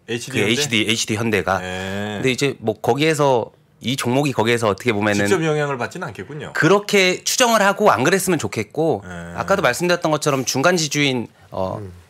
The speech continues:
Speaker 2: 중간 지주인 이 현대 제뉴인, 그러니까 지금, 어,
Speaker 3: 현대 사이트
Speaker 2: 네.
Speaker 3: 솔루션.
Speaker 2: 그쪽에서 이천이십오 년도에 상장을 한다고 치면은, 어, 상장을 위해서는 어찌됐건 산하 이제 계열사의 주가가,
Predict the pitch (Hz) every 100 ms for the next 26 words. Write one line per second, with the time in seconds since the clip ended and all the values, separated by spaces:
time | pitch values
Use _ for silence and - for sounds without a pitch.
0 | _ _ _ _ _ - 139 170 160 143
1 | 147 113 98 151 180 147 107 107 131 170
2 | 131 107 98 117 104 110 107 - - _
3 | _ 87 87 - _ 156 143 151 135 -
4 | - 110 98 - 110 _ _ - - -
5 | - 113 175 180 170 165 113 170 139 120
6 | 147 110 123 151 147 139 135 135 202 202
7 | 190 185 196 185 156 - 226 185 180 147
8 | 92 - - - - 196 226 254 247 226
9 | 196 175 135 110 117 - 117 113 - 185
10 | 180 170 156 190 98 110 117 113 113 107
11 | 107 104 - - 104 104